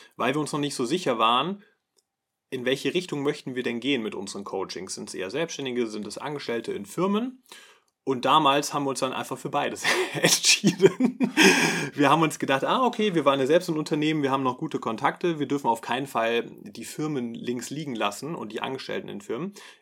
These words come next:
Wir hatten aber auch einfach mega Lust auf Selbstständige, weil wir selbst welche gerade waren und da viel weiterhelfen konnten. Und dann haben wir uns damals nach dem Workshop, glaub ich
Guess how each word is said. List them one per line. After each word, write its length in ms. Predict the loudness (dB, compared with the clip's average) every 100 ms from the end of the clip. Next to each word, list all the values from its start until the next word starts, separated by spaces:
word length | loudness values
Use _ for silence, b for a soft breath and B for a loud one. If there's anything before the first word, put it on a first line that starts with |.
| _
Wir 120 | -2
hatten 140 | 0 2
aber 140 | 2
auch 80 | 0
einfach 280 | -2 -2 -2
mega 260 | -2 -2
Lust 280 | 0 0 -2
auf 140 | -4 -2
Selbstständige, 600 | -2 -2 -4 -4 -4 -2
weil 160 | -2
wir 120 | -2 0
selbst 360 | -2 -4 -4
welche 260 | -2 -2 -6
gerade 340 | -2 -2 -2
waren 280 | -2 -2 -2
und 400 | -6 -10 -8 -4
da 320 | -2 -2 -4
viel 240 | -8 -8 -4
weiterhelfen 480 | -2 -4 -6 -8
konnten. 560 | -8 -6 -6 -6 -8 -10 B B B B _
Und 80 | -2
dann 160 | 0
haben 140 | 0 2
wir 60 |
uns 200 | 0 0
damals 320 | 2 4 4 2
nach 100 | 0
dem 120 | 2
Workshop, 400 | 2 2 -4 -8 -20 -20 0
glaub 240 | 2 2
ich 280 | -2 -6